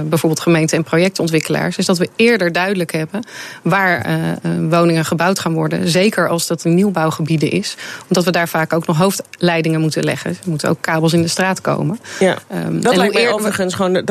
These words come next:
Speaker 2: het allermakkelijkste geval, toch? Als er nieuwbouwwoningen moeten komen. Want iedereen weet waar ze moeten komen. Er zijn tekeningen van.
Speaker 1: Ja, dat klopt.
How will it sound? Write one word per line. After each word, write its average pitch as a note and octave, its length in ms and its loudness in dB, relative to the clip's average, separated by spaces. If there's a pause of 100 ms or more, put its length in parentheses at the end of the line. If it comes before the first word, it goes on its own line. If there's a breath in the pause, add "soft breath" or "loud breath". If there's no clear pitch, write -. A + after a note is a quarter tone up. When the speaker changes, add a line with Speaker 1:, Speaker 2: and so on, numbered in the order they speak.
Speaker 2:
het - 120 -4
allermakkelijkste F#3+ 680 0
geval, D3 300 0
toch? C4 220 0
Als E3 140 2
er E3+ 60 4
nieuwbouwwoningen D#3+ 600 2
moeten D3 200 -4
komen. C#3 280 2
Want D3+ 120 2
iedereen F3 300 2
weet D#3+ 300 0 (120)
waar E3 320 -2
ze G3 80 2
moeten G3 200 2
komen. G3+ 240 4
Er F#3+ 60 -2
zijn E3+ 160 0
tekeningen F#3+ 440 2
van. G3 340 0 (540)
Speaker 1:
Ja, - 220 -2
dat - 120 -4
klopt. - 380 0